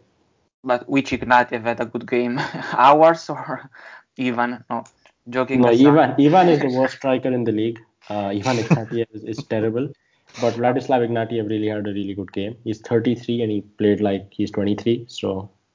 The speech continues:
Speaker 2: fair
Speaker 1: Yeah,
Speaker 2: enough.
Speaker 1: hon-, honestly speaking, uh, Lokomotiv played, um, an average game because, mm, we won mainly thanks to the mistakes made either by the,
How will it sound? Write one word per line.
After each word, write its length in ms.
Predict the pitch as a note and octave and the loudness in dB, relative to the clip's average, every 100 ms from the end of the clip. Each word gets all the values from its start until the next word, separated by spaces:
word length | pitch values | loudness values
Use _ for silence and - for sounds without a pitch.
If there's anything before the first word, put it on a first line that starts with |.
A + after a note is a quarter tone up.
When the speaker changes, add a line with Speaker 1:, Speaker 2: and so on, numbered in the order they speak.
| _ | _
Speaker 2:
fair 140 | - F#2+ | -6 -2
Speaker 1:
Yeah, 120 | G2+ | -2
Speaker 2:
enough. 160 | A#2+ - _ | -4 -8 _
Speaker 1:
hon-, 180 | B2 C3 | -6 -2
honestly 340 | C3+ C#3 C3+ C3+ | -2 -2 -6 -10
speaking, 520 | - C#3+ C#3 E3 E3 | -6 -6 -6 -6 -2
uh, 220 | E3 B2+ B2 _ _ _ | -2 -4 -12 _ _ _
Lokomotiv 680 | B2 A#2+ A#2 B2+ C3+ C3 C#3 _ _ _ | -8 -8 -2 -2 -2 -6 -10 _ _ _
played, 400 | A#2 A#2 A#2+ A#2+ | -6 -2 -2 -4
um, 360 | A#2 - - G2 | -8 -10 -14 -10
an 100 | A2+ | -4
average 500 | A#2 A#2+ A#2+ A#2 A2+ | 0 2 2 0 -4
game 380 | A#2 A#2 B2 | -2 -2 -2
because, 640 | A#2+ A2+ A#2+ A#2 A2 A2 A#2 _ - - - - - _ A#2+ | -4 -4 -2 -2 -4 -6 -10 _ -20 -18 -18 -20 -20 _ -8
mm, 480 | A#2 G#2+ - A#2 | -6 -6 -8 -4
we 100 | A#2+ | 0
won 540 | B2 B2 B2+ B2+ B2+ A#2 _ _ _ - A3+ - _ _ _ | 2 4 4 2 -2 -6 _ _ _ -18 -18 -18 _ _ _
mainly 540 | A#2+ A#2+ C3 C3 C3 | -6 0 2 2 2
thanks 520 | B2+ - A#2+ B2 A#2+ - | 2 0 0 -2 -6 -10
to 140 | B2 | -6
the 120 | A#2 A#2 | -4 -2
mistakes 760 | A#2 A#2+ A#2 - A#2+ A#2+ A#2 | -2 -4 -6 -2 0 0 -2
made 400 | B2 A#2 A2+ A2+ | -6 -2 -2 -2
either 420 | A2+ A2+ A#2 A#2 | 0 0 2 0
by 320 | A2+ A2+ A2+ A2+ | 0 2 2 0
the, 540 | A2+ A2 A2 A2+ A#2 | -6 -6 -6 -8 -12